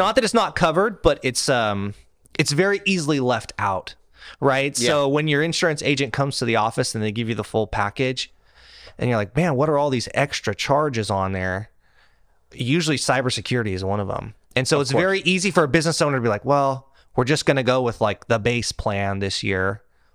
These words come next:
Speaker 1: on our insurance," and then they're not covered for, "Oh, shoot, I had a data <laughs> breach." Yeah, now they're
Speaker 2: Yeah.
Speaker 1: not covered.
Speaker 2: So what I'm saying a little bit more current, like, I found this out last week, is a lot of the vendors, the top thing they're trying to cut out of insurance is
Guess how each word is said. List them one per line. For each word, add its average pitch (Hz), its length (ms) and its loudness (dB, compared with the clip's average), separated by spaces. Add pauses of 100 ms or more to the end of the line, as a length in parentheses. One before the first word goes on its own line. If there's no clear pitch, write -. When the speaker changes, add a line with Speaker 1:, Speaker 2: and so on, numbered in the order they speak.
(240)
Speaker 1:
on 113 160 2
our 104 160 2
insurance," 101 720 -2 (360)
and 117 160 -4
then 104 140 -2
they're 101 100 -2
not 101 240 -4
covered 104 320 -2
for, 90 360 -4 (200)
"Oh, 151 140 2
shoot, 123 220 -2
I 104 40 0
had 101 160 -2
a - 20 -4
data 107 240 -4
<laughs> 117 140 -4
breach." 117 400 -4 (460)
Yeah, 113 160 2
now 104 160 2
they're 110 100 2
Speaker 2:
Yeah. 101 80 2
Speaker 1:
not 90 140 -6
covered. 104 260 -2 (600)
Speaker 2:
So 147 180 2
what 131 160 2
I'm 127 120 0
saying 127 280 2
a 117 40 2
little 120 180 2
bit 113 200 2
more 113 180 2
current, 113 420 2
like, 92 180 2
I 104 60 2
found 101 280 4
this 95 160 0
out 76 220 2
last 85 320 0
week, 107 400 -2
is 87 420 -2
a 85 80 2
lot 98 300 2
of 95 120 -2
the 92 100 0
vendors, 92 760 -2 (340)
the 101 220 0
top - 360 0
thing 101 200 0
they're 95 140 0
trying 98 240 0
to 85 60 -4
cut 104 220 0
out 95 200 2
of 104 60 0
insurance 127 580 0
is 95 340 -2